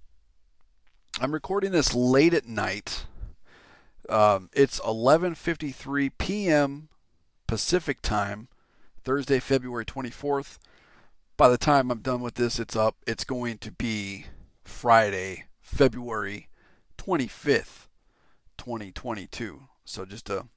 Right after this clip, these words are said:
bam, put a timestamp on there. We got some news, um, that I'd like to talk about, some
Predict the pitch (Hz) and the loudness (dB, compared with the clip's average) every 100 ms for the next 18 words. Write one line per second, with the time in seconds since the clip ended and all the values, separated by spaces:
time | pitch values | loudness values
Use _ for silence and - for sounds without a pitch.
0 | - - _ 135 120 92 - - 110 - | -20 -20 _ -4 -2 -6 -10 -8 -6 -8
1 | - - 113 104 95 - 101 92 - 98 | -10 -4 -4 -4 -6 -8 -8 -8 -8 -10
2 | 87 71 - - _ - - - _ - | -10 -14 -16 -20 _ -20 -20 -20 _ -20
3 | - 127 151 - 139 123 135 151 147 107 | -6 4 6 6 0 -4 -6 -4 -4 -6
4 | 104 - - - - - _ - - 101 | -6 -2 -2 -2 -6 -20 _ -20 -4 0
5 | 98 90 92 101 101 101 110 - 113 104 | 0 -2 -4 -2 0 0 -2 -4 -12 -12
6 | 95 87 - - - 226 - - - 98 | -14 -16 -18 -10 0 2 2 -2 2 2
7 | 110 - 110 | 2 -2 -14